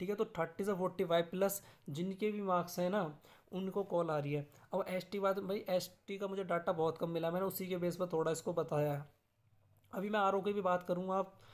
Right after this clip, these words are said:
इस वीडियो से आपके सारे डाउट क्लियर हो जाएंगे और आप खुद रियलाइज़ कर सकते हो कि इतने वालों को ही कॉल आ रही है, ठीक है। और यहाँ पर देखते हैं वो एसटी की बात में, भाई थर्टी प्लस जिनके मार्क्स थे उनको कॉल आ गई है। मैंने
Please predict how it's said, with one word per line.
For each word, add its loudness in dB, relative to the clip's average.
इस -6
वीडियो 6
से 8
आपके 10
सारे 6
डाउट 6
क्लियर 4
हो 6
जाएंगे 2
और 6
आप 6
खुद 10
रियलाइज़ 10
कर 6
सकते 0
हो 0
कि -2
इतने 0
वालों 6
को 4
ही 4
कॉल 8
आ 10
रही 2
है, 2
ठीक -8
है। -6
और -4
यहाँ 0
पर 0
देखते 2
हैं 4
वो 4
एसटी 0
की -2
बात 6
में, 0
भाई 0
थर्टी -4
प्लस 0
जिनके -2
मार्क्स 0
थे -2
उनको 0
कॉल 2
आ 4
गई -2
है। -4
मैंने -4